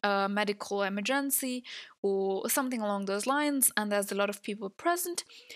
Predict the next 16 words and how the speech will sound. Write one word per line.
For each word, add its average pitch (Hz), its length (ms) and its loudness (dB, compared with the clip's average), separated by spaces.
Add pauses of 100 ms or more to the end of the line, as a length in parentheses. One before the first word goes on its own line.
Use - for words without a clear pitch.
(200)
maybe 330 240 4
you 285 160 2
might 247 280 0
feel 233 420 0
that, 226 280 2
"Okay, 254 380 2
I 226 160 4
don't 233 160 2
need 208 160 -2
to 208 80 -2
call, 202 520 2
um, 190 520 -4 (300)
the - 100 -2
ambulance 247 800 2
or 202 400 0
help 254 440 0